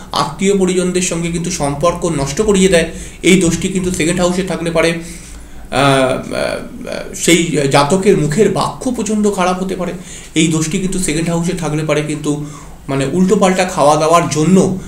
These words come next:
সেই জাতকের পেটের সমস্যার সৃষ্টি হতে পারে। এবং, আহ, তার সঙ্গে সঙ্গে এই দোষটি যদি second হাউসে থাকে, তো বেশ কিছুটা জাতককে একটু অলস প্রকৃতির তৈরি করিয়ে দেয়। Third হাউসে অর্থাৎ তৃতীয়ভাবে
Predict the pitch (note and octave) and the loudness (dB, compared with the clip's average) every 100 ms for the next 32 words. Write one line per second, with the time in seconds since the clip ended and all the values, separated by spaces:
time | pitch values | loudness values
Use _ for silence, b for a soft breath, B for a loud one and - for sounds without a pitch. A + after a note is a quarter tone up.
0 | B - F3 F3 C#3 - E3 D#3+ D#3+ G3 | B -4 -2 0 0 -2 -4 -4 -2 -2
1 | F#3+ F#3+ G3 G3 G3 G3 G3+ F#3+ G3 F#3+ | -2 -2 -2 -2 -2 -2 -2 -2 0 0
2 | F#3 E3+ - - - - - - - - | 0 -4 -6 -12 -18 -20 -20 -20 -20 -20
3 | - - - - B B B B B B | -20 -20 -20 -20 B B B B B B
4 | - E3+ F3 E3 - - - A#2+ A#2+ - | -2 4 6 4 -2 -8 -4 -2 -2 -6
5 | - - - - D#3+ D3+ G3 A3 A#3 G#3+ | -12 -16 -20 -8 -2 0 4 4 4 2
6 | F#3+ E3+ F3 D#3 E3 - F#3 F3+ E3 C#3+ | 2 4 2 2 0 0 -2 -2 -2 -2
7 | E3 E3 D#3+ F#3 D3+ D3 C3+ C#3 B B | 0 -2 -4 -4 -4 0 0 0 B B
8 | - C#3+ D3+ G3+ G3+ F#3+ F3+ D#3+ C3 A2+ | -6 -2 2 2 0 -2 0 0 0 -2
9 | F#3 - F3+ E3+ F3 - D3 G#3 G#3+ - | -4 -2 -2 0 -2 0 4 4 4 0
10 | E3+ D3+ D3+ D3+ C#3 C3+ C3+ B2+ A#2+ G#2+ | -2 -4 -2 -2 -2 -4 -4 -4 -4 -6
11 | - B B B B B B B - - | -10 B B B B B B B -20 -20
12 | - - - - - G3 C4 C#4+ D4+ - | -20 -20 -8 -2 4 8 8 8 6 4
13 | - - - G3 F#3+ G#3 G#3 - D#4+ G3+ | -2 -6 -2 -2 0 0 0 2 2 2
14 | D3 G#2+ | -2 -6